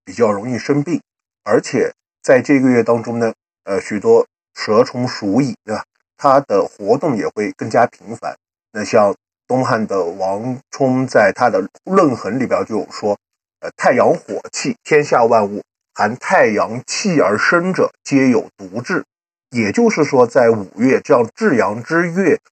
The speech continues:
活动比较频繁的动物，它都是有毒的。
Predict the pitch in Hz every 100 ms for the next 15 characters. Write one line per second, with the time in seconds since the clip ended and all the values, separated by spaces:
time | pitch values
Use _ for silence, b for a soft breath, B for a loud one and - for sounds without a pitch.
0 | _ - 110 120 143 180 127 101 - 110
1 | - - 104 127 123 107 110 98 - 160
2 | 165 220 226 - 110 - - - 92 -
3 | 143